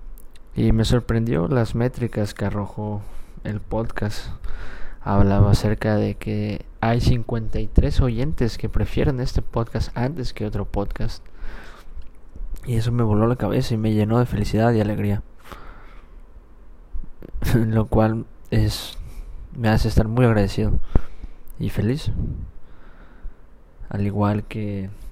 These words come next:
in-, iniciamos con el newsletter, que es una serie de cartas que envío cada semana de manera personal e íntima, que te llega a tu correo. Y ha habido muy buena respuesta. La gente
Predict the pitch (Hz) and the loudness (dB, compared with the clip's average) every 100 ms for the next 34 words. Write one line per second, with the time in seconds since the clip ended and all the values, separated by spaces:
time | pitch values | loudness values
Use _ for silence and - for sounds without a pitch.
0 | - - - 117 110 - - 117 107 - | -10 -10 -6 -6 -6 -8 -2 0 2 4
1 | 120 127 120 - 107 101 107 117 127 139 | 4 4 0 0 2 4 4 2 4 4
2 | 139 120 120 - - - - - - 113 | 4 4 0 -4 -4 -4 -2 -2 -2 -2
3 | 110 110 107 104 - 113 113 117 104 - | 0 0 2 2 4 2 2 2 2 2
4 | 117 - 107 104 - 101 110 104 - 117 | 2 2 -4 -4 -6 -6 -4 -4 -2 0
5 | 110 110 113 120 107 - - - - - | 0 -2 0 0 0 -2 -4 0 0 0
6 | - - - - - - 110 107 107 110 | -6 -6 -6 -4 0 2 4 4 4 4
7 | 117 - 98 - 107 117 113 107 113 117 | 4 4 2 0 -2 0 0 0 0 -2
8 | 110 104 101 - - 117 98 101 101 113 | -2 -2 -4 -6 -8 -8 -6 -2 0 2
9 | 113 113 104 107 113 120 117 113 - - | 0 -2 -4 2 2 2 0 -2 -2 -4
10 | - - - - - - - - - - | -6 -8 -10 -14 -18 -16 -16 -18 -16 -14
11 | - - - - - 110 107 104 104 120 | -12 -12 -8 -8 -2 2 2 2 0 0
12 | 123 120 117 117 117 117 107 101 - 107 | 2 2 2 2 2 0 0 -2 0 0
13 | - 104 101 - 104 101 104 101 95 | 2 2 0 -4 -4 0 0 0 -4